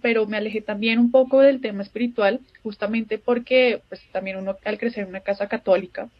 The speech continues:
sí, o religiosa, pues estos temas están vistos como, como algo que, que la nueva era, que no es de Dios, que no sé qué, que bla, bla, pero a mí nunca me conectó,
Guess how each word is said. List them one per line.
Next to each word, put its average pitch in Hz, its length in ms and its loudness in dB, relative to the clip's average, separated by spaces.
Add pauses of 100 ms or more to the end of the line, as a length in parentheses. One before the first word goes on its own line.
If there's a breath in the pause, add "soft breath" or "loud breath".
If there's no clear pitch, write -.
(140)
sí, 180 400 -10
o - 320 -8 (340)
religiosa, 202 640 0 (800 loud breath)
pues 392 140 4
estos 359 340 2
temas 254 260 6
están 277 240 2
vistos 233 280 0
como, 233 500 2 (220 loud breath)
como 285 240 4
algo 247 280 2
que, 269 460 6 (180)
que 302 100 0
la 294 100 4
nueva 226 320 2
era, 262 400 4
que 254 100 -8
no 208 60 -6
es 202 80 -8
de 190 100 -6
Dios, 269 380 4
que 247 100 -8
no 220 100 -10
sé 208 120 -12
qué, 262 320 2
que 277 80 2
bla, 294 160 4
bla, 294 220 2 (340)
pero 302 100 4
a 302 40 4
mí 311 120 2
nunca 320 560 0 (320)
me 233 220 -4
conectó, 233 600 -4